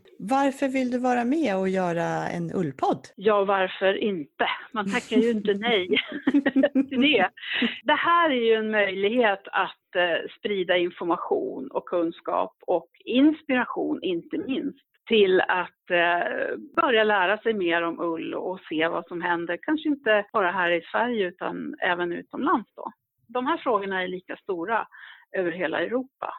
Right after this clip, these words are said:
Speaker 2: just nu.
Speaker 1: Ull, ull är hett, med andra ord.
Speaker 2: Ja, det är det.
Speaker 1: <laughs>
Speaker 2: Man, eh, har ju de här olika Wool Weeks och allt möjligt i, i många länder. Och det är ju en kampanj som startades för en fem,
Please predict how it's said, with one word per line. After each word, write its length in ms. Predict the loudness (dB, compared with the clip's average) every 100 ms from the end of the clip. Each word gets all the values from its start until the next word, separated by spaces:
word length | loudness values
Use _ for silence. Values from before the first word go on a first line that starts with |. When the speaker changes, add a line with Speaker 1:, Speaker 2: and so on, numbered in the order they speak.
| -12
Speaker 2:
just 280 | -12 -12 -12
nu. 180 | -12 -12 _ -2
Speaker 1:
Ull, 240 | 0 2 2
ull 240 | 2 2
är 120 | 0
hett, 360 | -2 -4 -6 -8
med 140 | -4
andra 240 | -2 0 -2
ord. 180 | -4 -2
Speaker 2:
Ja, 460 | 2 4 2 -2 -2
det 80 | 2
är 240 | 4 2
det. 200 | 0 -2 -2
Speaker 1:
<laughs> 360 | -2 -6 -8 0
Speaker 2:
Man, 340 | 2 2 2
eh, 380 | 4 4 4 0
har 240 | 2 4 4
ju 80 | 4
de 140 | 2
här 240 | 0 0 0
olika 640 | 2 0 0 0 2 0
Wool 360 | 2 2 2 2
Weeks 500 | 2 0 _ -12 -2
och 300 | 2 2 2
allt 200 | -2 -2
möjligt 540 | -4 -2 -6 -10 -8
i, 580 | -6 0 0 0 -2 -4
i 40 |
många 280 | -2 -2 0
länder. 520 | 0 0 -2 -4 -6 -8 _
Och 120 | -2
det 140 | 4 4
är 280 | 4 2 2
ju 180 | 2
en 220 | 0 -2 -6
kampanj 920 | -6 -6 -6 -2 -2 -2 -4 -8 -10 -10
som 480 | -6 -6 -6 -10 -12 -4
startades 600 | -4 -4 -6 -4 -4 -4 _ -14
för 220 | -8 -6 -6
en 180 | -6 -8
fem, 180 | -10